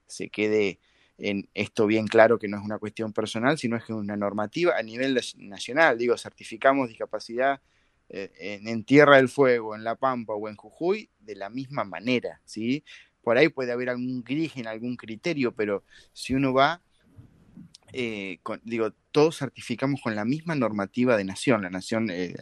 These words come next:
la Agencia Nacional de Discapacidad tiene un área donde emite las normativas, yo, yo le llamo de corte, que dice, "Bueno, hasta acá es discapacidad y hasta acá no", ¿sí? Eh,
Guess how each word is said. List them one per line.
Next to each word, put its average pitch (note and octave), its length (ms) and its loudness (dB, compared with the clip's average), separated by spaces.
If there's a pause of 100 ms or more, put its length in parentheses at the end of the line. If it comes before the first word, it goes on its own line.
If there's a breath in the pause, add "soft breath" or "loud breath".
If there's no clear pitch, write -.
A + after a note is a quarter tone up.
(100)
la - 120 0
Agencia A#2+ 320 8
Nacional G2+ 340 -2
de G2 100 -2
Discapacidad A#2+ 640 6
tiene G#2+ 200 -4
un A#2 100 0
área C3+ 380 2 (400 soft breath)
donde G2+ 680 0 (480)
emite A#2+ 600 0 (140)
las G#2 220 -4
normativas, A2 540 2
yo, B2 200 0
yo C3 60 8
le B2 100 4
llamo B2+ 280 4
de G2+ 100 -2
corte, G#2 720 6
que G2+ 100 -12
dice, G#2 240 -10
"Bueno, G2+ 300 -8
hasta - 260 -8
acá C3+ 200 2
es C3+ 100 0
discapacidad C3 680 -2
y A#2+ 120 -8
hasta G#2 220 -14
acá A2+ 180 -6
no", G#2 180 -18 (220)
¿sí? C#3 340 -10 (520 soft breath)
Eh, F#2 320 -10